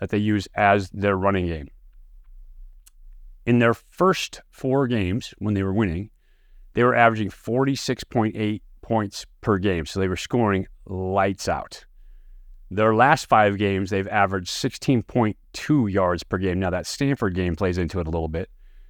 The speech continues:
uh, with, you know, they're playing in a monsoon. But they are not being productive. The other stat that I think is killing them offensively is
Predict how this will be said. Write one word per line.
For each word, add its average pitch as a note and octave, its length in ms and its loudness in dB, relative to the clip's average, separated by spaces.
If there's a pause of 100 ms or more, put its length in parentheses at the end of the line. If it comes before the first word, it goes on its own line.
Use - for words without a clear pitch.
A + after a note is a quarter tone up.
(220)
uh, E2+ 360 -2
with, F#2 320 -2
you G2 120 -2
know, D#2 120 -6
they're E2+ 160 -4
playing F2+ 260 -4
in F2 80 -4
a E2+ 40 -4
monsoon. E2+ 640 -6 (1080)
But A#2+ 260 6
they B2+ 140 4
are A#2 100 4
not A#2+ 440 2
being A2+ 180 -2
productive. A2 420 0
The A2+ 120 4
other C3+ 320 0
stat B2+ 540 0
that A2+ 100 -6
I G#2 100 -2
think A2 180 -8
is F#2+ 120 -10
killing C#3+ 280 0
them G2 160 0
offensively F#2+ 840 -2
is F#2+ 440 -6